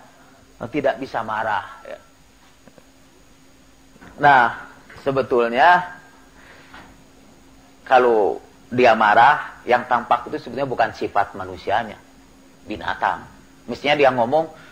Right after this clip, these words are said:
"Saya ini binatang juga sebetulnya ini. Kalau diginikan terus, saya juga bisa marah. Saya kan binatang juga,"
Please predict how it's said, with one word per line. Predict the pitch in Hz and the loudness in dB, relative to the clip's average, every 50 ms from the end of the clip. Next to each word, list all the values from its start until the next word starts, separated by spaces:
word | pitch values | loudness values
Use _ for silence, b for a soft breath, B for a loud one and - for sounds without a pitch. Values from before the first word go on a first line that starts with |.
| B | B
"Saya | B - - - 254 247 - | B -8 -6 -4 -2 -2 -2
ini | - 175 196 220 | 0 0 0 2
binatang | 170 165 156 139 - 170 147 147 143 139 | 2 2 2 0 -2 -4 -4 -4 -2 -2
juga | 143 139 170 190 180 139 135 127 - - - - - | 0 0 2 2 2 2 2 0 -2 -6 -10 -14 -6
sebetulnya | - 110 101 117 - 113 113 120 127 120 110 110 - 107 | -6 -4 -4 -2 -2 0 0 0 0 0 -4 -4 -4 -4
ini. | 107 107 - - B B B B B B - | -6 -8 -10 -12 B B B B B B 2
Kalau | - 135 123 123 123 | 4 6 6 6 4
diginikan | 123 123 113 123 120 127 120 - 135 127 131 117 | 2 2 2 2 0 0 0 0 0 0 0 0
terus, | 120 127 160 175 - | -2 -2 -2 -4 -4
saya | 127 127 131 139 131 123 | -4 -2 -2 -2 -2 -2
juga | 110 123 135 165 147 | -6 0 2 2 2
bisa | 123 117 - 120 | 2 0 -6 -6
marah. | 98 98 107 120 135 143 147 127 113 - - - | -4 -4 -4 -2 0 2 2 0 -2 -4 -6 -6
Saya | 135 139 - | -6 -4 -2
kan | 175 151 127 | -4 -4 -2
binatang | 120 117 107 107 110 - 113 110 107 104 | -4 -4 -4 -4 -6 -6 -8 -8 -8 -10
juga," | 98 101 120 135 117 98 90 | -10 -8 -4 -2 -2 -2 -2